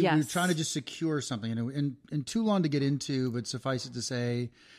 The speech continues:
Speaker 1: the house came to us through some connections. So it
Speaker 2: Yes,
Speaker 1: wasn't
Speaker 2: yes.
Speaker 1: through
Speaker 2: Had
Speaker 1: normal
Speaker 2: an
Speaker 1: channels.
Speaker 2: opportunity to get in first
Speaker 1: <clears throat>
Speaker 2: with this little house, and it seemed like, uh, there could be a formula there that made it a good investment property.
Speaker 1: Right.
Speaker 2: And, and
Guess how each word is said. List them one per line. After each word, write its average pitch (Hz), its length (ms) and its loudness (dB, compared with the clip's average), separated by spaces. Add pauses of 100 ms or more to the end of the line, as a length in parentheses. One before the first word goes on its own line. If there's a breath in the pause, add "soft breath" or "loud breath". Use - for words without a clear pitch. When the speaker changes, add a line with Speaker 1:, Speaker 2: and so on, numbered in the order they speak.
(100)
Speaker 1:
the 135 60 -4
house 156 240 2
came 147 220 0
to 143 140 -2
us 131 120 -4
through 131 100 -6
some 120 160 -6
connections. - 600 -10
So - 120 -12
it 113 100 -12
Speaker 2:
Yes, - 340 -2
Speaker 1:
wasn't 147 120 -2
Speaker 2:
yes. - 120 0
Speaker 1:
through 143 100 -2
Speaker 2:
Had 240 180 4
Speaker 1:
normal - 180 2
Speaker 2:
an - 60 2
Speaker 1:
channels. 107 220 -2
Speaker 2:
opportunity 180 480 2
to 180 120 -4
get 165 220 0
in 165 100 -2
first 156 520 -2
Speaker 1:
<clears throat> - 0 -
Speaker 2:
with 156 180 -4
this 151 180 -6
little 156 240 -2
house, 131 480 -2
and 143 140 -6
it 139 120 -8
seemed 160 380 -4
like, 143 480 -4 (720 loud breath)
uh, 135 540 4
there 147 160 -2
could 180 220 -2
be 175 100 2
a 175 40 2
formula 170 680 2
there 160 360 0
that 151 220 -2
made 147 160 -4
it 139 160 -6 (240)
a 156 80 -6
good 156 220 -4
investment 147 560 -6
property. 151 640 -4
Speaker 1:
Right. 143 80 -2
Speaker 2:
And, 139 280 -6
and 135 540 -6